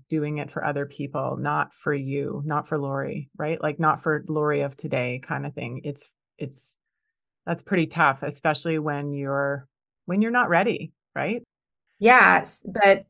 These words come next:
Speaker 2: you know, I've spent the last, I don't even know how many years now, four-ish, um, really just working on myself and helping my children heal,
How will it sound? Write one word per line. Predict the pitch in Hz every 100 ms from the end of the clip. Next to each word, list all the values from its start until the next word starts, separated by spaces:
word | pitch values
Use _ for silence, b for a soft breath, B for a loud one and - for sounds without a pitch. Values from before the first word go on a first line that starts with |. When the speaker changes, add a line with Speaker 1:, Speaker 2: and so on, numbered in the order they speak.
| -
Speaker 2:
you | 214
know, | 214
I've | 196 190
spent | - 214 208 190
the | 180
last, | 180 180 180 160 - - _ -
I |
don't | 185 180
even | 180 175
know | 180
how | 175
many | 175 170
years | 165 196 226 214
now, | 180 170 165 175 185 b b b b _ _ _
four-ish, | _ - 190 202 202 - 202 214 - - - -
um, | 202 196 190 190 185 180 - _ _ _ _ _ _
really | - 165 185 202 202 196
just | 185 185 175
working | 170 170 180 180 170
on | 165 165 170 165 165 170 160 156 _ _ _ _ _ _ _ _ _ _ _ _ _ _
myself | 180 170 165 - 175 180 175 - _
and | - 175 175 175 170 160 - -
helping | 190 175 175
my | 170 165
children | 160 170 165 175 170
heal, | 170 170 165 170 175